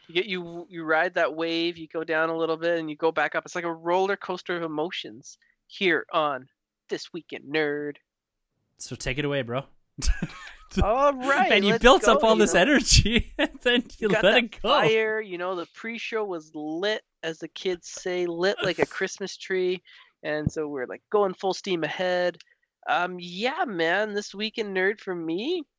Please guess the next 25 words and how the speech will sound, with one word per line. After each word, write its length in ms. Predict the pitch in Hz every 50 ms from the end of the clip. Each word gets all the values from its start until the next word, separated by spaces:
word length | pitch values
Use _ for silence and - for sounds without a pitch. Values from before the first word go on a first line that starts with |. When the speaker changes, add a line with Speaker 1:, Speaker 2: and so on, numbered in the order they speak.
| _ _ _ _ _ _ -
Speaker 1:
um, 420 | 165 196 214 220 220 220 220 - - -
you 100 | 196 196
know, 320 | 220 254 320 392 427 - _ -
I've 180 | 190 190 202 202
been 320 | 226 220 214 208 202 - _ _ -
catching 360 | - - 196 190 - - 214
up 200 | 202 220 - -
on 80 | 240 220
a 100 | 202 180
lot 180 | 165 160 165 180
of 80 | 190 185
movies. 520 | 190 214 285 370 349 214 139 139 - - - -
Um, 460 | 160 160 160 160 160 160 160 160 156 _ _ _ _ _ _ _ _ _ _ -
so 220 | - - 185 180
I 120 | 175 175 180
mentioned 460 | 175 175 - 202 - - 214 208 196
that 120 | 185 175
I 120 | 170 170 165
had 220 | 180 175 170 -
picked 260 | - 190 180 - -
up 120 | 185 175 -
that 180 | 175 165 160 _
Friday 320 | - 170 165 170 175 175
the 140 | 170 170 165
thirteenth 540 | _ - 175 160 - - 190 180 175 170